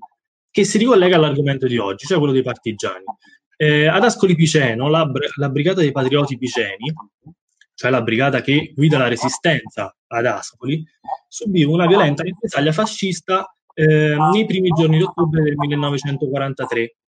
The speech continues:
presso il Colle San Marco, un colle mu-, vicino ad Ascoli Piceno. Eh, in quei giorni in cui i partigiani appunto si trovavano presso, ehm, il Colle San Marco, si rifugiarono in quelle caciare, quindi si trovarono rifugio per le notti proprio all'interno di queste caciare.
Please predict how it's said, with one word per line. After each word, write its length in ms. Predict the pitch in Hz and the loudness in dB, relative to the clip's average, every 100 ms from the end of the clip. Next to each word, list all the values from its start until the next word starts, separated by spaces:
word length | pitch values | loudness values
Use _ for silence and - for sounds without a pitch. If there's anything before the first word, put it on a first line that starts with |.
| - - | -20 -12
presso 300 | - 202 - | 0 0 2
il 80 | 175 | 0
Colle 240 | 160 151 143 | 2 0 0
San 160 | 139 | -2
Marco, 340 | 120 110 104 139 | -2 -6 -8 -6
un 80 | |
colle 300 | 143 160 156 | 0 2 2
mu-, 160 | 139 151 - | 0 -6 -8
vicino 360 | 131 - 135 | -8 -6 -2
ad 60 | 127 | -2
Ascoli 320 | 123 - 117 | -2 -4 -6
Piceno. 440 | 107 98 95 95 - - _ _ _ - | -6 -8 -12 -14 -20 -20 _ _ _ -4
Eh, 440 | 147 143 143 147 - | 0 2 2 0 -2
in 200 | 190 240 | 0 0
quei 180 | 226 185 | 2 2
giorni 460 | 160 175 147 127 131 | 4 4 4 2 -2
in 60 | |
cui 180 | 131 151 | -2 -2
i 40 | 139 | -2
partigiani 520 | 139 - 131 156 156 | -6 -6 -4 0 0
appunto 340 | - 143 143 | -2 -8 -6
si 140 | 135 117 | -6 -6
trovavano 560 | 123 117 127 120 117 | -4 -2 0 0 -2
presso, 680 | - 135 135 - 135 127 - _ - | -4 -4 -4 -4 -4 -4 -8 _ -6
ehm, 800 | 117 110 107 107 104 101 101 104 110 | -4 -2 -4 -4 -6 -8 -10 -14 -16
il 80 | 101 | -10
Colle 260 | - 139 135 | 0 0 2
San 160 | 135 | 0
Marco, 540 | 131 107 98 - 143 160 _ | 0 -2 -6 -4 -2 -2 _
si 160 | - 208 | 0 2
rifugiarono 560 | 220 285 185 180 220 | 4 4 4 4 2
in 80 | 226 | 2
quelle 240 | 170 175 | 4 4
caciare, 500 | 170 165 135 104 101 | 4 0 0 0 -2
quindi 220 | 120 196 160 | -2 -2 -2
si 160 | 165 | -4
trovarono 560 | - 185 160 127 127 135 | -2 0 0 0 -2 -2
rifugio 500 | 160 180 175 120 127 | -2 0 -2 0 -2
per 120 | 160 | 0
le 140 | 202 | 0
notti 360 | 208 156 160 196 | 0 -2 -4 -6
proprio 240 | 202 185 | -2 2
all'interno 400 | 156 180 170 165 | 2 2 2 0
di 80 | 147 | 0
queste 300 | 123 131 123 | -2 -4 -6
caciare. 480 | 117 113 104 101 | -8 -6 -6 -8